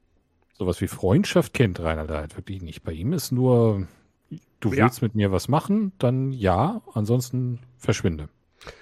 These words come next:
Speaker 2: Und, äh, vergess nicht, bevor das, äh, würde er auch erstmal ihr die Regeln vorlesen. Du weißt schon, die Haupt- und Nebenregeln.
Speaker 1: Ja, und sie muss den Vertrag der Lust unterschreiben, natürlich.
Speaker 2: Ja, klar. <laughs> Oh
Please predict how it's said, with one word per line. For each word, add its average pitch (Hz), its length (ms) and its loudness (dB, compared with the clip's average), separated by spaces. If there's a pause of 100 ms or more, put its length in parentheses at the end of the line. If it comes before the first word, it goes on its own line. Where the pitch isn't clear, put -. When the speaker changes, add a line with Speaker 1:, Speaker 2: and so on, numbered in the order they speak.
(140)
Speaker 2:
Und, 185 220 4
äh, 165 220 8 (100)
vergess 147 500 -2
nicht, - 260 -10
bevor 131 420 0
das, - 380 -4 (220)
äh, 147 60 2 (280)
würde 156 220 0
er 143 60 0
auch 127 100 -4
erstmal 135 420 -4
ihr 131 140 -4
die 139 140 2
Regeln 127 400 0
vorlesen. 92 760 -12
Du 117 120 -14
weißt 110 180 -4
schon, 113 80 -10
die 101 120 -10
Haupt- 113 400 -2
und 95 320 -12 (120)
Nebenregeln. 95 640 -8 (1200)
Speaker 1:
Ja, 107 220 4
und 156 120 2
sie 135 120 -2
muss 135 200 -4
den 123 120 -2
Vertrag - 400 -2
der 110 100 0
Lust 98 340 -4
unterschreiben, 85 520 -6
natürlich. 80 580 -14
Speaker 2:
Ja, 196 140 0
klar. 139 320 -6 (800)
<laughs> 156 400 -8 (680)
Oh 82 140 -16